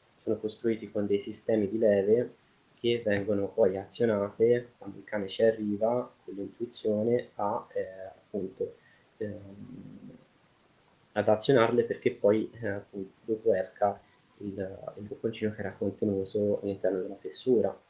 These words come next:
Poi nelle soluzioni green, eh, si può prendere come riferimento anche da internet, eh, come è fatto uno di questi, di questi giochi e provare a ricostruirlo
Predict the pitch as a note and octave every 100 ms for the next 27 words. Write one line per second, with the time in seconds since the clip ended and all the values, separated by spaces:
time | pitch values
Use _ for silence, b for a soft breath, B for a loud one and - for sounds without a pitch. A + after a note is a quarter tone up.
0 | _ b b b b b _ - _ _
1 | _ _ _ _ C3 G#2 - A2+ A2 -
2 | B2 A#2+ B2+ A#2+ A#2+ D#3 E3+ B2 A#2 G#2+
3 | - A2+ G#2+ G#2+ G#2 G2+ _ _ _ _
4 | _ _ - A2 - B2+ A#2+ - - A2+
5 | G#2+ G#2 G#2 A2+ G#2+ G#2 - G#2+ A2 B2+
6 | C3 - C3 B2 - G2+ G2+ _ G#2+ G#2
7 | - F#2+ G2+ F#2+ G2 G2+ A#2 A#2 A#2+ A#2+
8 | - A#2+ B2 - _ G2 F#2+ F#2+ F#2 -
9 | - - - - A2+ G#2 G2+ G2 - C3
10 | - _ G#2+ B2+ - _ _ _ _ _
11 | _ - G#2 F#2+ F#2+ G2+ - - F#2+ F#2+
12 | G#2 - - D3 C3 A2+ C#3+ F3+ - G#2
13 | G#2 G#2 A#2 G#2 G#2 B2+ A#2 - G#2 -
14 | - A#2+ G#2 A2 A#2 A#2+ B2